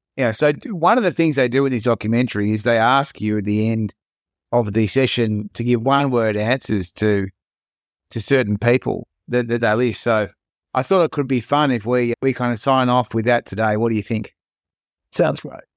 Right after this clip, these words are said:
Speaker 1: Okay. Well, I'm just gonna ask you about the, about the leaders that were around when you were a member. So Abbott?
Speaker 2: Oh, determined. Next. <laughs>
Speaker 1: Morrison?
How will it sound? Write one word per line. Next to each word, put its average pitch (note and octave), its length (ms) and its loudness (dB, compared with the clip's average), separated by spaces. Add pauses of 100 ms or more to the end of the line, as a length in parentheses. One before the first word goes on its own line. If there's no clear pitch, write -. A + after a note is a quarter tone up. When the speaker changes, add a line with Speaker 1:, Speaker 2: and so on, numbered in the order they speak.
(580)
Speaker 1:
Okay. C3+ 240 2
Well, B2+ 140 4
I'm D#3+ 80 2
just G#3 100 0
gonna A#3+ 120 4
ask D#3 360 2
you D3+ 60 -2
about C3+ 260 0
the, B2 280 0
about A#2+ 280 0
the A#2+ 80 -2
leaders A#2+ 460 0
that A#2 140 0
were A2 360 2
around A#2 560 0 (400)
when A#2+ 180 0
you A#2+ 160 2
were A#2 240 2 (160)
a A#2+ 60 -4
member. A#2 460 0
So A#2 500 0
Abbott? D3+ 320 0 (1040)
Speaker 2:
Oh, C#3 120 -2 (100)
determined. C#3+ 640 -6 (1080)
Next. D#3 520 -2 (500)
<laughs> - 500 -20
Speaker 1:
Morrison? G3+ 640 2